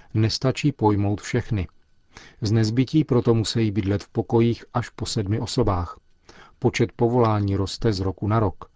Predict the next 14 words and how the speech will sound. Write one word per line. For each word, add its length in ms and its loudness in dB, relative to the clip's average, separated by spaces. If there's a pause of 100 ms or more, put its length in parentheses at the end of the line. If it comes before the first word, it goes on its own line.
(440)
I 140 2
přes 360 -4
tento 380 0
boom 340 0
kněžských 500 -4
povolání 600 0
však 340 -4
Uganda 400 0
stále 400 0
ještě 280 0
nemá 280 2
dostačující 800 -2
počet 360 -6
kněží. 480 -2